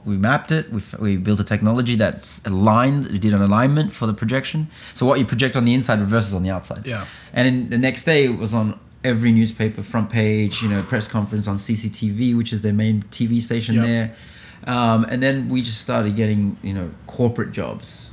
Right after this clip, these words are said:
Speaker 1: um, car brands, fashion brands, and the brand just grew ex-, extension, like, huge.
Speaker 2: Isn't it crazy? Like, you know, you, you, you have an idea, and, like,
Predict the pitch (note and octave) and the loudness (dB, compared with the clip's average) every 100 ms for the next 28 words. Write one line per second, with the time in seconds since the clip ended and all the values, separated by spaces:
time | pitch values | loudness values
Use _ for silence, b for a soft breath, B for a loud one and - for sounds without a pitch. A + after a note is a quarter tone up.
0 | - E2+ D2+ C2+ A#1 A#1+ - - A2+ A2 | -18 -12 -10 -10 -10 -14 -14 -8 -2 0
1 | G2 F#2 D2 C#2+ - F#2+ A2+ A2+ G#2 C2+ | 0 -4 -8 -12 -8 -4 -4 -2 -4 -4
2 | A#1+ G1+ - B B - G2+ F#2+ - A2+ | -10 -14 -16 B B -6 -4 -4 0 2
3 | A#2+ A#2 G#2 F#2+ - G#2 - - - - | 4 4 2 -2 -6 -6 -8 -16 -20 -20
4 | - - B2 G#2+ - - G#2 A2 D3 D#3 | -20 -6 -4 -2 -6 -8 -2 2 2 2
5 | G#2 - - E3 C#4+ F4 - C#3+ C#3+ D3+ | -2 -8 -6 0 0 0 0 0 0 2
6 | D#3 C3+ B2 A2+ D#3+ C3 B2 B2 A#2+ D#3 | 2 2 -2 -4 -4 -2 0 -2 -4 -8
7 | - - - - D3 F#3+ G3+ D#3 A2+ B2 | -10 -16 -18 -6 0 2 2 2 0 -2
8 | C#3 D#3+ E3 - - - C3 B2+ A#2+ | -2 -2 -4 -10 -14 -6 -4 -2 -4